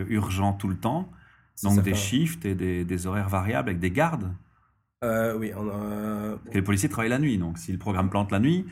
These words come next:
Speaker 1: faut réagir.
Speaker 2: Mais en, en effet,
Speaker 1: <laughs>
Speaker 2: mais c'est pour ça que les gestionnaires système, en fait, ont, euh, des horaires de nuit également et sont contactables, rappelables.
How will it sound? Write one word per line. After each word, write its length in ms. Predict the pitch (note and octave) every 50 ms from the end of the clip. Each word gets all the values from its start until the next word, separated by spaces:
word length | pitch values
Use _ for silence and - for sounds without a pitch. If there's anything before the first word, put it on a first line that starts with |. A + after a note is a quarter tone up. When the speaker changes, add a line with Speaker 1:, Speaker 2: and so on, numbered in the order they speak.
| - -
Speaker 1:
faut 100 | - -
réagir. 400 | F#2 G2 A2+ A2+ G#2+ G2+ F2+ F2+ -
Speaker 2:
Mais 160 | C3+ B2+ B2+ C3
en, 240 | C3 B2+ C3 -
en 80 | B2+ C3
effet, 200 | C#3 E3 E3 C#3
Speaker 1:
<laughs> 40 | C3
Speaker 2:
mais 100 | B2 B2
c'est 160 | B2+ - C3
pour 140 | B2+ C3 -
ça 160 | - E3 E3
que 120 | D#3+ -
les 360 | C3+ A#2+ A#2 A2+ A2+ A2 A2 A2
gestionnaires 380 | A2+ A#2 A#2 - A#2+ A#2 A#2
système, 420 | - - B2 - - C3+ C3+ C#3 C3+
en 80 | B2
fait, 420 | A#2+ - C3 C3+ - - - - - -
ont, 480 | - A#2 B2+ C3 C3 C3 C3+ C3+ B2+ A#2
euh, 320 | G#2+ G#2 G#2 G#2 G#2 G#2 G#2
des 220 | G2+ A2 G#2+ A2
horaires 220 | G#2+ G#2+ A2 A2
de 100 | A2+ A2
nuit 140 | A2 A2 A2+
également 340 | A2 A2 A2 G2 A2 A#2+ A#2+
et 40 | A#2+
sont 220 | A#2+ - A#2 A2
contactables, 520 | G#2+ - A2+ G2+ G#2+ G2+ - - A2+ A2 A2
rappelables. 500 | - G#2+ - A2 G#2+ G2+ G2 G#2 -